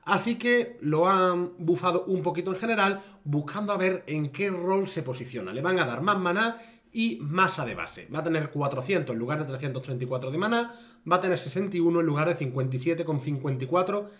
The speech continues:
de A D a nivel uno. La Q antes tenía entre dieciocho y diez, ahora tendrá entre catorce y diez segundos de enfriamiento. Vamos a partir con un enfriamiento menor para que tengamos más posibilidades de enganchar ahí, así le...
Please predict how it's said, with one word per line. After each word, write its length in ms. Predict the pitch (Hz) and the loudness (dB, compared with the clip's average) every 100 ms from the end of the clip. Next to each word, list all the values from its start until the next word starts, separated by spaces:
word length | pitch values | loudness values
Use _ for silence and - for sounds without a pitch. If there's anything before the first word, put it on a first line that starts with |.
| - | -16
de 200 | - 147 | -2 2
A 40 | 185 | 4
D 280 | 160 180 - | 4 0 -6
a 100 | 131 | -2
nivel 280 | 143 147 - | 2 2 0
uno. 240 | - 85 - - - _ | -6 -14 -20 -20 -20 _
La 260 | 175 190 196 | 6 6 8
Q 300 | 294 302 - - - - | 4 4 0 -20 -20 -12
antes 220 | - 185 185 | -4 -2 0
tenía 280 | 208 220 | 0 2
entre 160 | 156 131 | 2 0
dieciocho 420 | 135 131 160 170 | -2 0 0 0
y 40 | 220 | -2
diez, 200 | 226 226 | -2 -2
ahora 140 | 175 | -6
tendrá 240 | 185 190 202 | -6 -4 -4
entre 220 | 196 190 | -4 -6
catorce 460 | 131 127 185 185 | -6 0 0 0
y 20 | 180 | 0
diez 200 | 165 160 | 0 -2
segundos 360 | 165 156 160 | -4 -2 -2
de 60 | 151 | -2
enfriamiento. 580 | 151 226 233 143 92 - | -2 -2 0 -2 -6 -10
Vamos 300 | 131 160 170 | -4 2 2
a 20 | |
partir 420 | 165 156 190 202 - - _ - _ _ _ - | 2 0 -4 -4 -12 -20 _ -20 _ _ _ -8
con 160 | 139 135 | -2 0
un 80 | |
enfriamiento 460 | 147 143 151 165 170 | 0 0 0 0 0
menor 340 | 196 180 175 175 - - | 2 2 2 -2 -16 -10
para 220 | 147 170 | -4 -2
que 80 | 151 | -2
tengamos 360 | 131 147 117 | 0 0 2
más 140 | 120 190 | 2 0
posibilidades 680 | 196 190 185 156 151 160 | 0 -2 0 2 0 -2
de 120 | 131 123 | -2 -2
enganchar 500 | 110 110 104 - 160 | -2 -6 -6 -4 -2
ahí, 160 | 147 | -2
así 160 | 131 117 | -2 -6
le... 240 | 98 92 | -8 -14